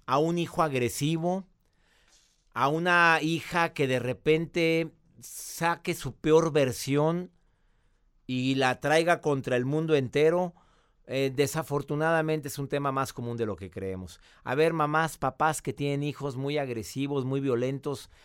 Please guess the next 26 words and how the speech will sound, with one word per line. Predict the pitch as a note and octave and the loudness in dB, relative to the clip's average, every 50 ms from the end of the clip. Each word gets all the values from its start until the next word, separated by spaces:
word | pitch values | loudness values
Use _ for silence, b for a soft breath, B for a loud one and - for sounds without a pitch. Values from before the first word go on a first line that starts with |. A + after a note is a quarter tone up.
| b b b b | b b b b
antes | B2+ C#3+ D#3+ F3 F3+ D#3+ F3+ D3 | -2 0 0 0 0 -2 -4 -2
de | C3 C#3 | 0 -2
estar | C3 - - D#3 D3+ D#3+ D#3+ | -2 -2 -4 -4 -2 -2 -4
juzgando | - - D3 C#3+ A#2+ G#2 G#2+ C#3 C#3+ D3+ D#3+ D#3+ D#3 | -6 -6 -6 -6 -6 -4 -4 -2 -2 -2 -2 -2 -4
y | D3 C3 | -4 -4
diciendo, | A#2 A2+ - - C3+ C#3 D3 D#3 D#3+ E3 D3+ - - C3 | -6 -8 -8 -4 -2 -2 -2 0 0 -2 -4 -4 -4 -4
"Es | D3 C3+ - | -4 -4 -6
que | - - E3+ D#3+ - | -6 -4 -4 -4 -4
tiene | - - D3 D3 D#3+ | -4 -4 -4 -2 -2
un | E3 E3 | -4 -4
carácter | - - C#3+ C3 C#3 D3+ C#3+ - - E3+ D#3 | -4 -2 -2 0 0 -2 -4 -4 -2 -2 0
de | C3 B2 | 0 -2
la | A#2 - - | -4 -4 -6
patada", | A#2 G#2+ - C#3 D3 D3+ D#3 D3 B B B B B B B B _ _ | -8 -4 -2 -2 0 0 0 -2 B B B B B B B B _ _
a | B2+ C#3 C#3 | -2 2 4
ver, | D#3 D#3+ D#3 - | 4 4 4 2
¿qué | _ - F3 F#3 F#3 | _ -2 0 0 0
me | F#3 F#3 | 2 0
ha | F#3 E3+ | 0 -2
faltado | - E3+ E3+ E3 F3+ - - E3+ E3+ E3+ E3 D#3 | 0 0 0 -2 -2 -2 -2 -2 -2 0 0 -2
a | C3 | -2
mí | B2+ C3+ D3+ E3+ | -2 -4 -4 -6
como | E3+ - E3+ D3 C3+ B2+ - | -4 -4 -4 -4 -4 -6 -4
papá, | - A#2+ G#2+ - - D3+ E3 D#3 | -4 -6 -6 -4 -4 -6 -6 -6
como | - - C3+ B2+ A#2+ | -6 -8 -6 -6 -4
mamá, | A#2+ A#2 A#2 B2 C#3 D#3+ F#3+ G#3 | -4 -4 -2 -2 -2 -2 -2 -4